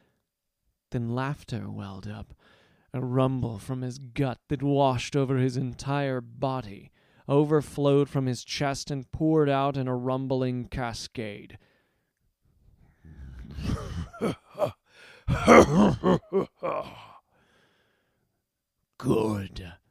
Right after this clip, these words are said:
Sanuzal scanned the distance for the grand gateway of souls that would lead to the famed Hall of Bones, searched for the attendants that would carry him triumphant into the eternal, savored his growing excitement to meet the great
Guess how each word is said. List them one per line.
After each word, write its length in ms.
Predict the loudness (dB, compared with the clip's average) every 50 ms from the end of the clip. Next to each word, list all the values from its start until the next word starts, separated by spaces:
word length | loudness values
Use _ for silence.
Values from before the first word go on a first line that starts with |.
| _ _ _ _ _ _ _ _ _ _ _ _ _ _ _ _ _ _ _ _ _ _ -14
Sanuzal 720 | -6 -2 0 2 4 4 2 2 2 -2 -4 -4 -4 -6
scanned 560 | -8 -8 -10 -10 -8 -8 -6 -4 -4 -4 -6
the 60 | -6 -6
distance 680 | -4 -6 -6 -6 -6 -8 -8 -8 -8 -10 -10 -12 -14 -18 -20 -20 -14
for 100 | -8 -6
the 80 | -4 -2
grand 360 | 0 0 0 0 0 -2 -4
gateway 360 | -4 -4 -4 -2 -2 -2 -2
of 80 | -4 -6
souls 540 | -8 -8 -6 -4 -2 -2 -2 -4 -4 -6 -6
that 120 | -6 -4
would 120 | -6 -6
lead 240 | -4 -4 -4 -4 -4
to 80 | -6 -8
the 100 | -8 -10
famed 580 | -10 -8 -8 -6 -6 -6 -6 -8 -8 -10 -12 -12
Hall 300 | -10 -6 -6 -4 -4 -6
of 220 | -8 -10 -10 -8
Bones, 680 | -6 -6 -4 -6 -8 -10 -14 -18 -20 -18 -16 -16 -16 -18 _ _ _ _ _ _ _ _ _ _ -16
searched 480 | -8 0 2 2 2 2 0 -4 -10
for 120 | -6 -4 -2
the 100 | -2 -2
attendants 600 | -2 -2 -2 0 0 2 2 0 -2 -4 -6 -6
that 100 | -4 -4
would 160 | -4 -4 -6
carry 380 | -4 -2 0 2 2 2 2 0
him 160 | 0 -2 -4
triumphant 920 | -4 0 2 2 4 2 2 0 -2 -4 -8 -10 -10 -10 -10 -10 -12 -8
into 300 | -8 -6 -6 -6 -4 -4
the 160 | -4 -2 -2 -4
eternal, 680 | -4 -6 -8 -8 -6 -6 -6 -8 -12 -16 -18 -20 _ _ _ _ _ _ _ _ _ _ _ _ _ _ _ _ _ _ _
savored 460 | -8 -4 0 2 2 2 2 0 0
his 140 | 0 -2 -2
growing 400 | -2 0 2 2 2 2 0 -2
excitement 720 | -4 -6 -8 -8 -6 -4 -4 -6 -6 -8 -12 -14 -14 -10
to 140 | -6 -4 -2
meet 340 | -2 0 0 -2 -2 -4 -8
the 60 | -10
great 280 | -6 -4 -2 -2 -2